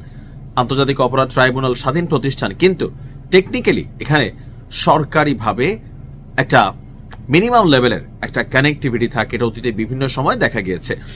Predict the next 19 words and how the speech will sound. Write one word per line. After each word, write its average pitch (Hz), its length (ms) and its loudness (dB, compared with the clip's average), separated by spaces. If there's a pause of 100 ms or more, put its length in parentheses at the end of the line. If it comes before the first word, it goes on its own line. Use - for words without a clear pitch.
(260)
তো 147 60 6
এই 156 60 8
জন্য 185 180 2
তিনি 220 180 0
মনে 139 200 2
করছেন 143 380 0
যে 101 260 0 (960)
আওয়ামী 135 240 4
লীগের 147 200 2
নিষিদ্ধের 139 320 0
ব্যাপারে 131 240 0
এখন 135 180 -2
কোনো 131 140 -6
সিদ্ধান্ত 127 420 -4
দিলে 135 340 2 (400)
বা 107 340 4
অবস্থান 196 400 2
নিলে 110 300 0
ভবিষ্যতে 165 580 0